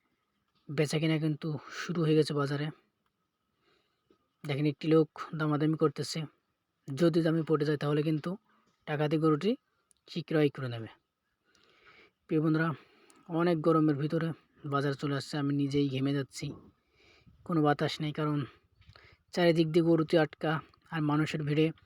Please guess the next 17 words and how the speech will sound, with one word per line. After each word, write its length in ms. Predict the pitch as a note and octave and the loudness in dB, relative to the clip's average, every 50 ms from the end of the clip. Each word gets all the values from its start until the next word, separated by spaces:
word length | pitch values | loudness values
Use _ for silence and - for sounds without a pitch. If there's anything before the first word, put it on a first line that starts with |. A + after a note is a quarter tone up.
| _ _ - _ _ _ _ _ _ _ _ _ _ _ - | _ _ -20 _ _ _ _ _ _ _ _ _ _ _ -12
আপনারা 240 | D#3 - - D#3+ D3+ E3 | -8 -4 -2 0 0 0
তো 40 | D#3 C#3+ D3 | 0 0 0
জানেনই 340 | C#3+ C#3+ D3 D3 D3 D3 C3 - _ _ _ _ _ _ _ _ _ _ _ _ _ - | 0 0 0 0 -2 -2 -4 -8 _ _ _ _ _ _ _ _ _ _ _ _ _ -2
কত 200 | D#3 D3 - D#3+ D3 C#3 A#2+ - _ _ _ _ - C#3+ C3 D3 | -2 -2 0 0 -2 -2 -4 -6 _ _ _ _ -12 -6 -2 0
গরম 180 | D3 C#3+ C3+ A2 A2 | 0 0 -2 -4 -6
হয়, 160 | C3 A#2+ G#2 - _ _ _ _ _ _ _ _ _ _ _ _ _ _ - | -6 -8 -10 -12 _ _ _ _ _ _ _ _ _ _ _ _ _ _ -6
মানুষের 360 | D#3 D3+ D#3 D#3 D3+ - F3 D#3+ | 0 2 2 2 2 0 0 2
গায়ে 140 | E3 D#3 D3+ D3+ | 4 4 4 2
কিন্তু 180 | E3 D#3 C#3+ D#3+ D#3+ | 0 0 2 2 2
অনেক 140 | E3 E3 D3 C#3+ - | 4 2 2 0 -2
গরম। 180 | C3 A#2+ A2+ G#2 - - _ _ _ _ _ _ - - _ _ _ _ _ _ _ _ - | -4 -6 -6 -10 -12 -16 _ _ _ _ _ _ -14 -14 _ _ _ _ _ _ _ _ -8
আর 260 | E3 D3+ C#3 C3+ C3 - - - - - - - D#3 D3 C3+ | -4 -2 -2 -2 -4 -6 -8 -14 -18 -20 -12 -8 -6 -2 0
বাজারের 340 | D3+ D3+ D3+ E3 D#3+ E3 D#3 C#3+ | 2 2 2 4 4 2 2 2
ভিতর 220 | D3+ D3+ - E3+ E3 - _ _ - - - - - - - D#3 | 0 -2 -2 -2 -2 -4 _ _ -20 -20 -20 -20 -18 -6 0 2
অনেক 160 | D#3+ F3+ F3+ E3+ - F3+ | 4 4 4 4 2 2
মানুষের 260 | E3 E3 D#3 - E3+ D#3+ D#3 | 2 2 2 2 4 4 6
আগমন, 280 | D3 D#3 D#3 D#3 D#3 | 6 6 4 4 2